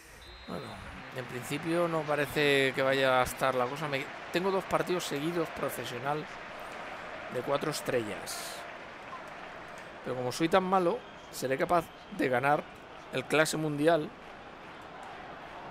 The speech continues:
y perder estos.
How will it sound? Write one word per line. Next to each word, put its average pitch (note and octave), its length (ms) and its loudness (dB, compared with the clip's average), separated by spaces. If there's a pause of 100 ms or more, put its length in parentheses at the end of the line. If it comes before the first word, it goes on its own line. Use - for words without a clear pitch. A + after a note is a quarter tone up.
(3250)
y C#3+ 80 -2
perder C#3 340 6
estos. A#3 300 0